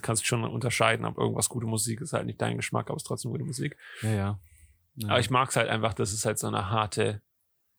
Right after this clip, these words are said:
Speaker 1: so eine harte Grenze ist. Weil es halt so, bei so vielen Dingen einfach, das hast du es halt nicht. Also, weißt du, die, von, von Qualität. Von der Qualität, wenn halt dein, dein Ziel ist
Speaker 2: Mhm.
Speaker 1: halt weniger eindeutig.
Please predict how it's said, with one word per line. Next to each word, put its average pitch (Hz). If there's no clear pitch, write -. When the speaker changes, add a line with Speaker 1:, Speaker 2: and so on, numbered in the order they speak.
Speaker 1:
so -
eine 107
harte 107
Grenze 110
ist. -
Weil 117
es -
halt 107
so, 117
bei 160
so 208
vielen 202
Dingen 139
einfach, 113
das 110
hast 147
du 139
es -
halt 110
nicht. 123
Also, 113
weißt 117
du, 110
die, 110
von, 107
von 113
Qualität. -
Von 113
der 113
Qualität, 117
wenn 117
halt 117
dein, 117
dein 113
Ziel 113
ist 113
Speaker 2:
Mhm. 123
Speaker 1:
halt 113
weniger 113
eindeutig. -